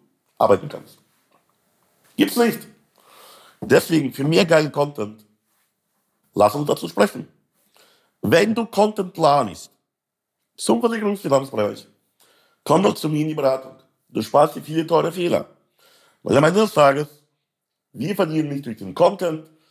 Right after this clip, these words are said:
wir verdienen durch die Beratung und die zufriedenen Kunden dadurch. Und die einfachste Möglichkeit, die Leute zu gewinnen, ist über Social Media. Durch geilen Content.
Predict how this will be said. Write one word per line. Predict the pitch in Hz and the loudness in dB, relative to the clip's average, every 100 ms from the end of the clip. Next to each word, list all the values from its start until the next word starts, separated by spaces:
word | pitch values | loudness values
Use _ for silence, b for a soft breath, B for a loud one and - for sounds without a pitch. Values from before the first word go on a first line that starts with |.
| _ _ _ _ | _ _ _ _
wir | - 131 196 | -6 -2 0
verdienen | 170 156 147 | 0 0 -4
durch | 135 | -6
die | 123 | -2
Beratung | 117 127 139 - 127 123 143 _ _ _ _ _ _ | 2 4 4 2 -2 -6 -12 _ _ _ _ _ _
und | - 202 | 0 0
die | 226 | -2
zufriedenen | 220 175 170 160 156 | -6 -8 -6 -6 -4
Kunden | 147 113 90 87 | -4 -4 -8 -10
dadurch. | 87 - - _ _ _ _ _ _ | -10 -14 -16 _ _ _ _ _ _
Und | 147 143 | 0 4
die | 143 | 4
einfachste | 214 220 214 185 | 4 2 -2 -4
Möglichkeit, | 170 170 165 151 151 - _ _ _ | -6 -6 -2 -2 -2 -8 _ _ _
die | - 135 | -6 -2
Leute | 156 180 196 | 2 2 0
zu | - | -8
gewinnen, | 156 147 143 | -6 -4 -6
ist | 147 | -6
über | - | -4
Social | 147 113 104 | -4 -6 -6
Media. | 101 101 104 80 _ _ _ _ _ _ - | -8 -8 -10 -12 _ _ _ _ _ _ -4
Durch | 139 185 - | 2 2 4
geilen | 139 143 | 4 4
Content. | 139 117 101 - | -2 -6 -6 -20